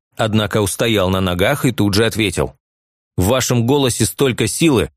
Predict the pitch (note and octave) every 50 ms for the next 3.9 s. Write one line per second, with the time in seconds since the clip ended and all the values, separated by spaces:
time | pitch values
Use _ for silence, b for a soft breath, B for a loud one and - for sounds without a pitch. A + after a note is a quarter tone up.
0 | _ - G#2 A#2 A#2 C#3 - E3 D#3 - - - F3+ E3+ - E3 D#3 D3+ D3 -
1 | - C#3+ B2 - - - - - A2+ C3 D3 D#3+ D#3+ C#3 C3+ A#2+ - - - F3
2 | G3 G3+ F#3 - - C3 A2+ G#2 - - E2 C#2+ C#2+ - _ _ _ _ _ _
3 | _ _ _ - G2+ G#2+ A#2 A#2+ C#3 C#3 B2+ F#2 D2+ C2 C2+ - -